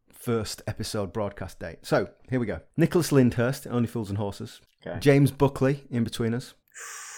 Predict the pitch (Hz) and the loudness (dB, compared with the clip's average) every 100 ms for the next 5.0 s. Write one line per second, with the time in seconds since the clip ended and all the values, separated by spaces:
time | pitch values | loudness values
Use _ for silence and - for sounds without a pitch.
0 | - - - 107 101 - 120 120 117 113 | -14 -12 -6 -4 -4 2 2 4 2 2
1 | 107 101 92 95 98 95 92 - 98 95 | 0 -2 -8 -8 -8 -6 -8 -10 -12 -12
2 | - _ - 131 185 160 107 98 92 87 | -16 _ -4 0 2 2 0 -2 -4 -6
3 | 90 - _ - 131 127 113 123 120 151 | -10 -18 _ -6 2 2 4 4 4 2
4 | 165 156 147 139 120 123 117 - - - | 0 0 0 0 2 4 4 0 -10 -16